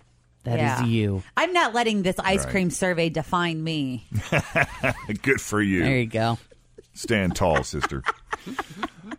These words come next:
Speaker 3: Uh, all right, let's talk about dating here. Stashing. This, stashing is a thing now. You know what stashing is? Have you ever heard that term used before?
Speaker 1: This is a new one on me.
Speaker 3: Yeah, the internet, <sighs> they're all constantly inventing new terms to describe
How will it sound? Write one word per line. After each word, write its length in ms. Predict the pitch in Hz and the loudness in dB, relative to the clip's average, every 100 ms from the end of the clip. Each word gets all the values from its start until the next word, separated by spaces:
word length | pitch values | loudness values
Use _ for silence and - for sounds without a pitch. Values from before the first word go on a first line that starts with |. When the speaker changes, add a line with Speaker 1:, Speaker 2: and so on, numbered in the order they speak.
| - | 0
Speaker 3:
Uh, 380 | 120 127 131 131 | 4 6 6 8
all 80 | 202 | 6
right, 120 | 202 | 6
let's 140 | 226 | 4
talk 160 | 247 240 | 4 6
about 340 | 226 202 143 | 6 6 4
dating 320 | 180 202 202 175 | 6 6 6 6
here. 160 | 160 | 6
Stashing. 720 | 131 - 196 196 185 - 147 | 4 4 4 6 4 2 2
This, 240 | 123 131 - | 2 2 4
stashing 480 | 202 214 - 208 180 | 6 8 6 4 4
is 160 | 147 | 4
a 60 | 143 | 2
thing 360 | - 170 147 | 4 4 6
now. 300 | 123 98 71 | 4 4 2
You 100 | 73 | 0
know 120 | 120 151 | 2 2
what 100 | 143 | 2
stashing 500 | - 165 170 175 180 | 4 4 4 2 2
is? 360 | 190 196 - | 4 2 0
Have 140 | - 120 | 0 2
you 80 | 143 | 4
ever 140 | 156 | 6
heard 200 | 151 165 | 6 6
that 200 | 156 151 | 4 2
term 280 | - 160 160 | 2 4 4
used 340 | 151 165 156 | 4 4 2
before? 420 | 156 139 175 170 | 0 0 4 6
Speaker 1:
This 120 | 170 285 | 6 6
is 100 | 262 | 4
a 100 | 220 | 4
new 160 | 190 | 2
one 180 | 165 143 | 2 2
on 160 | 135 131 | 2 2
me. 260 | 127 123 127 123 _ - - - - _ _ _ | 2 0 -4 -10 _ -20 -20 -20 -20 _ _ _
Speaker 3:
Yeah, 200 | 127 143 | 4 4
the 120 | 151 | 6
internet, 520 | 185 214 196 165 135 - - | 4 6 6 6 6 0 -10
<sighs> 480 | - - - - - | -4 -4 -4 -10 -8
they're 260 | 127 127 131 | -2 2 6
all 200 | 131 139 | 6 4
constantly 680 | - 160 147 131 123 110 | 4 2 2 2 2 2
inventing 380 | 104 104 117 101 | 2 2 2 2
new 140 | 98 98 | 2 2
terms 360 | 113 98 92 | 2 2 0
to 60 | - | 0
describe 560 | 80 - 101 92 87 | -2 2 4 4 4